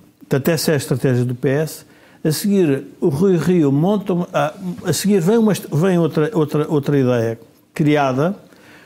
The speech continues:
que Pedro Passos Coelho não ganha as eleições com maioria porque não deu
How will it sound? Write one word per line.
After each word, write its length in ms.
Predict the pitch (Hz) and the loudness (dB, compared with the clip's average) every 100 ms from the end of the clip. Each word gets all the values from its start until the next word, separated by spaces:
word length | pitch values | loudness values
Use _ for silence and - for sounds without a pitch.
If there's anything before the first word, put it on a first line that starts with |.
| - | -6
que 80 | - | -4
Pedro 340 | 139 240 190 - | 0 0 0 -2
Passos 360 | 185 156 - | -2 -2 -4
Coelho 400 | - 170 143 120 | -2 2 2 2
não 260 | 135 196 208 | 2 2 2
ganha 240 | 170 151 | 0 0
as 140 | 139 160 | 0 0
eleições 640 | 147 127 - 123 104 - | 0 0 -2 -6 -6 -8
com 160 | - 156 | -2 0
maioria 600 | 156 143 139 160 196 220 - _ _ _ - _ _ - | 2 2 2 0 -2 -6 -14 _ _ _ -20 _ _ -2
porque 640 | 226 226 185 - 220 220 - | 0 0 -2 -8 -6 -6 -4
não 360 | 175 175 180 175 | -2 0 2 2
deu 540 | 165 233 214 196 - | 2 4 4 0 -4